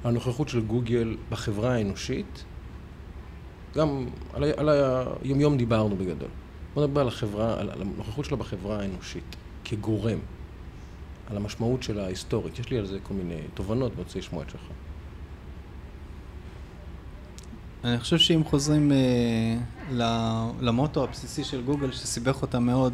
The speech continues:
Speaker 2: אה, do no
Speaker 1: Do no evil.
Speaker 2: do no evil, אה, אפשר להגיד לזכותה שטוב ש-, טוב שגוגל קיימת.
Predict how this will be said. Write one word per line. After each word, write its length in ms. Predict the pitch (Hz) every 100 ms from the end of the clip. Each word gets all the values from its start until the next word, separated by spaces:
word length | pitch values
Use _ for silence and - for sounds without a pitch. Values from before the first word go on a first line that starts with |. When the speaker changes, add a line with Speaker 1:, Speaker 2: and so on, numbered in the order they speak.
| 123
Speaker 2:
אה, 160 | 117 117 123 - - - - 131
do 20 |
no 300 | 147 147 135
Speaker 1:
Do 40 |
no 140 | 127 120
evil. 420 | 127 110 104 131
Speaker 2:
do 20 | 151
no 460 | 156 143 160 151
evil, 140 | 131 131 147 - - - - - -
אה, 60 | 123 120 120 120 120 123 -
אפשר 280 | - 180 196
להגיד 240 | 185 185
לזכותה 580 | 165 - 127 127 135 190 180 -
שטוב 1200 | - 139 123 127 123 123 123 123 139 - 180 175
ש-, 120 | - 156 143 135 135 135 - -
טוב 160 | - 196
שגוגל 400 | 202 160 143 123
קיימת. 400 | - 107 104